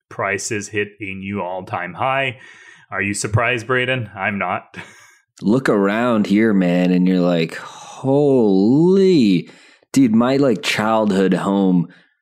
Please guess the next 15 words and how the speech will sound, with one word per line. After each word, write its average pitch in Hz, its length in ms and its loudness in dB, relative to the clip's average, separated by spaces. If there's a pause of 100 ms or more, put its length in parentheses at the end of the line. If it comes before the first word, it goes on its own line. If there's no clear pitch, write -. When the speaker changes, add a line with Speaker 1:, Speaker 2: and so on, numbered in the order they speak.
(300)
Speaker 2:
went 101 160 -2
for 92 120 -4
two - 340 0
point 95 360 0
two 101 320 2
or 85 140 0
something 87 400 -4
ridiculous." 80 840 -4
Speaker 1:
<laughs> 151 40 -6 (480)
Speaker 2:
It 139 60 2
was 180 120 4
a 110 40 -2
big 98 160 2
house, 90 460 -2
but 101 400 0